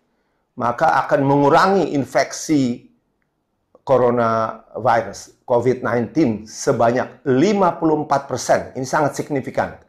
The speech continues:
Jadi di sini ada dua pendapat yang berbeda. Dokter Chris Steele, British doctor, mengatakan itu tidak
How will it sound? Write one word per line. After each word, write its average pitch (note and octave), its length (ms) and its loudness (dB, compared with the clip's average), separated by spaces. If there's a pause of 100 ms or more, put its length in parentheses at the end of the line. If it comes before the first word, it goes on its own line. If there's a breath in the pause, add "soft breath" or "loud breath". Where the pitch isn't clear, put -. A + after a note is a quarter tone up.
(680)
Jadi B2+ 240 0
di C3 80 0
sini D3 240 2
ada C#3+ 220 6
dua C#3+ 240 4
pendapat B2+ 420 0
yang A#2+ 80 -6
berbeda. G#2 540 -2 (640)
Dokter A2+ 400 -4
Chris - 560 0
Steele, A#2+ 500 0 (540)
British D3 480 0
doctor, A2 480 -2
mengatakan A2+ 800 -4 (320 soft breath)
itu F#3+ 380 2
tidak B2+ 420 0